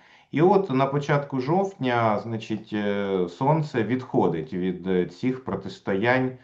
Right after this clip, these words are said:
з планетою обмежень. А планета Нептун, вона означає, е,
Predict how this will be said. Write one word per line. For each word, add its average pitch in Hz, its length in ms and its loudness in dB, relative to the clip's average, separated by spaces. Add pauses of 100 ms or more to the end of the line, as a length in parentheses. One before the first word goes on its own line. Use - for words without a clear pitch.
(300)
з 113 480 2 (100)
планетою 104 540 0
обмежень. 87 580 -2
А 104 80 -2
планета 135 380 0
Нептун, 170 440 0
вона 139 360 2
означає, 131 760 2
е, 127 120 -6